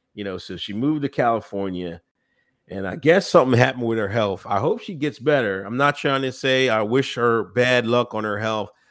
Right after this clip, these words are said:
I don't wanna, I'm not that type of guy. But she tweeted that she needed money and her bills are gonna be, like, three thousand a month for, uh,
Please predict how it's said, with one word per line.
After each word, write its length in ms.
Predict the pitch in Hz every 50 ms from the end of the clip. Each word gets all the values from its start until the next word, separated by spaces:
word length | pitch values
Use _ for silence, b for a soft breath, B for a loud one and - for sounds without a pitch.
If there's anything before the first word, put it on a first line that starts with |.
| _ _ -
I 140 | 98 117 120
don't 120 | 123 120
wanna, 220 | 120 117 113 104 98 -
I'm 160 | - 117 127
not 220 | 131 127 123 - -
that 180 | 120 107 - -
type 220 | 123 107 101 92
of 100 | 92 90
guy. 380 | - 123 120 110 98 85 67 - _ _ _ _ _ _ _ _ _ _ _ _ _ _ _ _ _ _ _
But 380 | 123 127 127 123 117 107 - _ _ _ _ _ _ _ _ _ _ _
she 260 | - - - 127 120
tweeted 640 | - - - - 254 277 262 220 170 151 139 120 -
that 440 | 127 127 123 120 117 113 104 - - _
she 240 | - - - 156 147
needed 480 | 143 139 143 156 160 156 147 143 135 113
money 600 | 120 131 135 127 120 110 110 107 104 98 98 - -
and 560 | 107 110 107 104 104 101 98 95 92 92 95 _ _ _ _ _ _ _ _ _ _ _ _ _ _ _ _ _ _
her 500 | - 131 131 123 120 113 104 - - 156
bills 340 | - 139 139 135 131 127 113
are 60 | 117
gonna 120 | 113 117
be, 100 | 113 120
like, 240 | 110 110 101 95 -
three 180 | - 123 131 117
thousand 540 | - _ 120 117 117 117 120 113 101 104 101
a 60 | 92
month 380 | 95 107 113 110 113 107 - -
for, 400 | - - 101 98 92 92 90 90
uh, 280 | 87 85 78 71 67